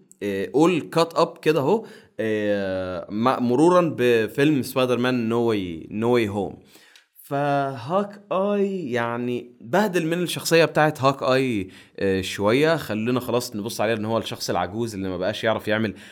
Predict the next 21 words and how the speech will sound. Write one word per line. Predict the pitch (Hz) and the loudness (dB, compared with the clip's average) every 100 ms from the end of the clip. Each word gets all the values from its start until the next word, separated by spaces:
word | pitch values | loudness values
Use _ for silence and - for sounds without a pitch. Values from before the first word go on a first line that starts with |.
| - | -10
اي | 110 110 | -4 -4
حاجه | 92 110 113 92 82 - - | -4 -6 -4 -6 -6 -12 -16
دلوقتي. | 90 92 107 131 - 185 185 - - _ | -10 -2 0 -2 -2 -6 -6 -18 -20 _
وانا | 117 123 120 117 - 143 151 | 0 4 4 4 4 4 6
اللي | 151 | 8
عجبتني | 165 220 196 | 8 6 6
أخ-، | 196 - 262 | 4 4 2
اكتر | 285 - | 4 2
الشخصيه | 135 - - | 0 0 2
بتاعت | 143 165 147 | 4 4 0
ايكو، | - 135 - - | 2 0 0 -6
يعني | 98 | -4
الشخصيه | 101 113 156 | -6 0 0
بتاعت | 156 160 160 | 2 0 -2
ايكو | 160 151 | -4 -4
في | |
المسلسل | 113 104 135 147 110 | -4 -2 -2 -2 -4
بتاع | - 139 | 0 0
هاك | 143 147 | 2 2
اي | 135 170 | 2 2
كانت، | 123 113 - - | 0 -2 -4 -12